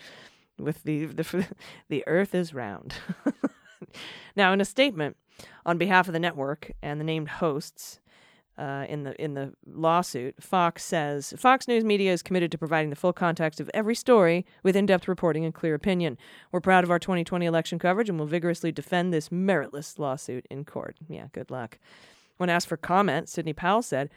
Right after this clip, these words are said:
"I've not received no-, a notice or copy of this alleged lawsuit. However, your characterization of the claims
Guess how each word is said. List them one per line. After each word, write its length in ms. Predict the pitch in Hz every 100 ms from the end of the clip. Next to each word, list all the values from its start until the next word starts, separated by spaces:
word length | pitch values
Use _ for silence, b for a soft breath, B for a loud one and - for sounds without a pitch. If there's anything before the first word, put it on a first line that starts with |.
| b -
"I've 120 | 262
not 160 | 240
received 320 | 170 160 180 160
no-, 240 | 160 160
a 60 | 156
notice 340 | 160 156 170
or 120 | 190
copy 360 | 190 185 202 262
of 100 | 139
this 160 | 147 -
alleged 420 | 165 147 139 139
lawsuit. 520 | 139 135 127 147 131
However, 340 | 147 170 170 175
your 160 | 160
characterization 720 | 151 196 170 170 160 160 160 170
of 80 | 135
the 60 |
claims 420 | - 196 208 165